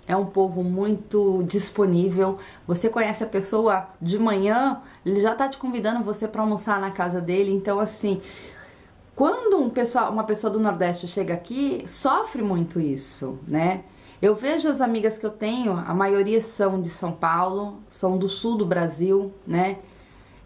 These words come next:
Elas já não, não sofrem tanto com o clima, já não sofrem tanto com a comida, porque de repente a comida que a gente comia em São Paulo, ou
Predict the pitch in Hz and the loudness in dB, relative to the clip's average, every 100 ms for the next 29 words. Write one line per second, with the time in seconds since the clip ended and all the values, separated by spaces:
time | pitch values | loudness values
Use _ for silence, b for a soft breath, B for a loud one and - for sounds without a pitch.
0 | - - 254 294 311 294 320 302 220 285 | -16 -2 0 0 0 2 2 2 2 2
1 | 285 294 285 277 269 269 247 240 233 214 | 2 0 0 0 -4 -2 0 0 -2 -6
2 | 196 - 208 185 220 220 220 214 214 214 | -10 -4 0 2 2 2 4 2 0 -2
3 | 185 208 208 - 190 190 202 190 196 185 | 0 0 0 -2 -2 -2 -4 -2 -2 -4
4 | 175 185 180 208 208 214 196 220 214 208 | -6 -6 -4 -4 0 0 0 -2 -2 -4
5 | - - 226 247 262 269 269 262 269 240 | -12 -2 -2 0 0 2 0 -2 -2 -2
6 | 240 262 247 226 - 214 202 196 185 175 | 0 0 2 2 2 0 0 0 -2 0
7 | 185 233 226 156 - 180 196 | 0 0 0 -2 -2 2 0